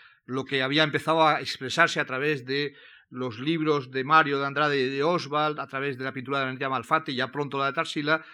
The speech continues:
se expresa ya en público en una semana articulada. El cartel es de otro pintor importante, Emiliano di Cavalcanti. Se ve un lado primitivista claro en ese cartel, un lado expresionista, recuerda cosas centroeuropeas, recuerda cosas alemanas.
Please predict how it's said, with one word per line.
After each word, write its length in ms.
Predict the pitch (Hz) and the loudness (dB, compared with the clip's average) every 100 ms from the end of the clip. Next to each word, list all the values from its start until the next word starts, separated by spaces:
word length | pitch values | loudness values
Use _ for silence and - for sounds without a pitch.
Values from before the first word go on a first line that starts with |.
| - - | -20 -8
se 140 | 143 | -4
expresa 380 | 135 - 180 190 | -4 -2 -2 0
ya 200 | 180 165 | 4 4
en 160 | 139 | 2
público 640 | 160 185 160 160 175 196 - 151 | -2 0 0 0 -4 -4 -10 -8
en 100 | 147 | -4
una 140 | 180 | -4
semana 320 | 180 165 170 | -2 2 6
articulada. 800 | 151 - 127 135 175 180 156 175 - - - | 6 4 -6 0 2 4 4 2 -2 -20 -10
El 140 | 127 | -4
cartel 320 | 135 131 160 | -2 0 2
es 120 | 156 127 | 2 2
de 120 | 135 | 0
otro 240 | 156 143 | 2 -2
pintor 320 | 123 117 135 | -4 -6 -4
importante, 540 | 127 123 120 151 160 147 | -4 -6 -4 -4 -2 -4
Emiliano 380 | 120 113 135 131 | -4 -4 -4 -4
di 80 | |
Cavalcanti. 760 | 117 117 120 110 175 165 151 160 - - _ | -6 -6 -6 2 2 2 -4 -6 -8 -20 _
Se 180 | - 123 | -8 -2
ve 320 | 135 139 131 | 2 2 0
un 300 | 127 127 127 | -6 -8 -4
lado 240 | 131 131 120 | -2 -2 -4
primitivista 760 | 123 123 117 123 151 - 120 | -4 -4 -4 -4 -6 -4 -6
claro 260 | 120 139 123 | -2 -2 -2
en 60 | |
ese 140 | 117 123 | -4 -8
cartel, 340 | 123 120 175 | -8 -4 -4
un 100 | 143 | 0
lado 120 | 131 | 0
expresionista, 840 | 123 - 123 120 139 175 - 160 160 | -2 -4 -8 -6 -8 -8 -2 0 0
recuerda 340 | 123 - 120 | -4 -6 -6
cosas 260 | 120 117 117 | -6 -10 -12
centroeuropeas, 680 | 123 113 110 110 143 156 156 | -10 -8 -8 -4 -2 0 0
recuerda 300 | 123 113 117 | -4 -12 -12
cosas 240 | 110 107 | -14 -12
alemanas. 500 | 113 127 170 185 190 | -10 0 2 2 -2